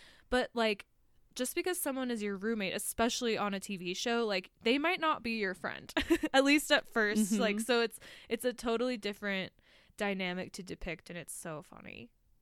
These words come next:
Speaker 2: Totally.
Speaker 1: Wow, that's such a good one. That just reminds me how much I
Speaker 2: Thank
Speaker 1: gotta
Speaker 2: you.
Speaker 1: rewatch Girls.
Speaker 2: It's a good one.
Speaker 1: Um,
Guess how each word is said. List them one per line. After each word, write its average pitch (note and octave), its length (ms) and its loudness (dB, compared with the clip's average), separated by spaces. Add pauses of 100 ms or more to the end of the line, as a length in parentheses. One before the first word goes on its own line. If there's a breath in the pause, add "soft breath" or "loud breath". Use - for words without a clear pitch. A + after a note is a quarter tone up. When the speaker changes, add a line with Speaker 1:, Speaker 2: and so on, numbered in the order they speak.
(560)
Speaker 2:
Totally. F#3+ 360 -4
Speaker 1:
Wow, - 60 -6
that's G3+ 120 -12
such - 160 -16
a F#3+ 60 -16
good F#3 160 -14
one. F#3 260 -12 (320)
That G3 160 -8
just A3 180 -12
reminds C4 260 -8
me A#3+ 80 -6
how A3 80 -6
much G3 180 -8
I G#3+ 40 -8
Speaker 2:
Thank G#3 180 -6
Speaker 1:
gotta G3+ 120 -6
Speaker 2:
you. G#3+ 100 -2
Speaker 1:
rewatch G#3 260 -10
Girls. G#3 560 -10 (1120)
Speaker 2:
It's - 80 -10
a G#3+ 60 -4
good G#3 200 -2
one. G3 260 -6 (2250)
Speaker 1:
Um, G3+ 640 -6